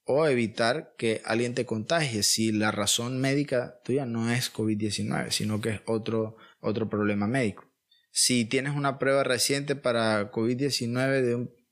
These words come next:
test viral, ahí no se debe viajar tampoco, incluso si no tienes síntomas, porque eso te convierte en un, eh, asintomático, en un portador asintomático y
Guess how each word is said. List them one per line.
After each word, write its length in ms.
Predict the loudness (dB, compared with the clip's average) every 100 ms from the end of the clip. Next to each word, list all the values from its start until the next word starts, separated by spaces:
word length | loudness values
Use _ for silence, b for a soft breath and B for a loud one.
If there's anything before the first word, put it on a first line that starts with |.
| _
test 180 | 0 2
viral, 380 | 2 2 2 2
ahí 340 | 2 2 0 -2
no 200 | -2 2
se 120 | 2
debe 200 | 2 2
viajar 360 | 2 0 0
tampoco, 520 | -2 -4 -2 -2 -4 -4
incluso 500 | -2 0 0 0 0
si 120 | 0
no 140 | -2
tienes 260 | -2 0 0
síntomas, 420 | 0 0 0 0 -2
porque 180 | -4
eso 160 | -2 -2
te 100 | -2
convierte 540 | -2 0 0 -2 -6 -8 B
en 240 | -2 0 2
un, 320 | 0 0 -2
eh, 320 | -2 0 2 0
asintomático, 920 | 0 0 0 -2 -2 -2 -2 -2 -4
en 80 | -4
un 140 | -4
portador 400 | -4 -2 0 0
asintomático 920 | 0 -2 -2 0 0 0 -2 -4 -6 -14
y 380 | -4 0 0 0